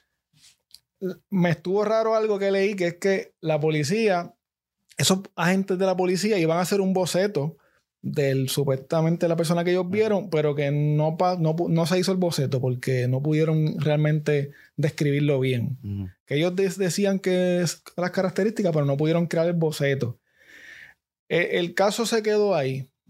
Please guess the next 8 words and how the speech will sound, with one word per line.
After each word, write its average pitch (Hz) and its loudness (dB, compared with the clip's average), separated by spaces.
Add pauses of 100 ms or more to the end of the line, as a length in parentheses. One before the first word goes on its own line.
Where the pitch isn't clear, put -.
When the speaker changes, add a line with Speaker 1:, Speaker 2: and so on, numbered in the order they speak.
Speaker 1:
por 147 0
un 160 0
tiempo. 202 0 (1900)
Pues 208 0
mataron 170 0
a - 0
este 196 -2
muchacho. 196 -2